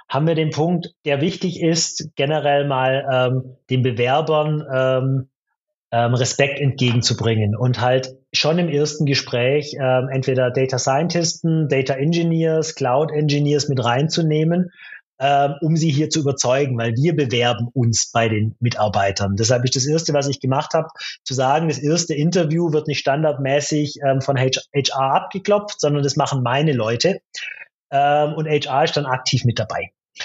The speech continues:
Ähm, wenn's jetzt darum geht, Ausrollen von Lernen, natürlich haben wir da dann mit H R Lernplattformen Sachen, die wir einbinden, wo du natürlich einen ganz anderen Wumms kriegst.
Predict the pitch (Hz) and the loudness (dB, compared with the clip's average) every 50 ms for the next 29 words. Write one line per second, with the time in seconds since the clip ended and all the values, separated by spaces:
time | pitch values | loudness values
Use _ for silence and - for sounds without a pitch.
0 | - - - - _ _ _ _ 131 135 143 147 151 156 160 151 - - _ _ | -14 -14 -18 -18 _ _ _ _ 0 0 2 2 2 0 -2 -2 -4 -10 _ _
1 | _ - 151 170 180 196 185 190 - 170 156 156 165 156 143 160 165 165 160 135 | _ -2 0 0 0 0 -2 -2 0 0 0 2 0 0 0 0 -2 -2 -2 0
2 | 147 185 226 220 - - 160 156 156 151 139 - 139 131 123 123 131 147 190 226 | 0 0 0 -2 -2 0 0 2 0 0 -2 -4 -4 -2 0 2 2 2 2 0
3 | 220 214 180 170 160 151 151 - - - 185 214 214 214 - - 165 170 175 170 | -2 -4 -4 -2 -2 -2 0 -2 -2 0 0 0 0 0 0 0 -2 0 0 0
4 | 160 151 151 151 160 160 160 156 156 151 - 151 147 147 - - 143 143 151 151 | 0 2 2 2 2 2 0 0 -2 -2 -2 -2 -2 -2 -2 -2 0 0 2 2
5 | 151 139 139 165 - 165 151 151 151 - - 147 143 147 151 151 147 147 147 147 | 2 2 0 0 0 0 -2 -2 -2 -4 -2 0 0 2 0 0 -2 -2 -2 -2
6 | 147 147 147 143 127 131 139 139 - 165 156 139 139 127 131 117 117 120 147 170 | -2 -2 -4 -4 0 0 2 2 2 0 -2 0 0 0 0 0 0 0 0 2
7 | 175 160 170 170 175 165 170 160 143 143 151 151 156 151 139 135 - 151 147 151 | 2 2 2 0 0 0 0 0 0 2 2 2 2 0 0 0 0 0 0 0
8 | 127 135 135 127 131 127 151 156 160 143 139 135 127 131 123 123 117 117 131 165 | 0 -2 0 0 0 0 0 0 0 0 0 2 2 2 2 2 2 2 2 2
9 | 185 - - - 196 202 - - - - | 2 0 0 0 -2 -2 -2 -6 -8 -12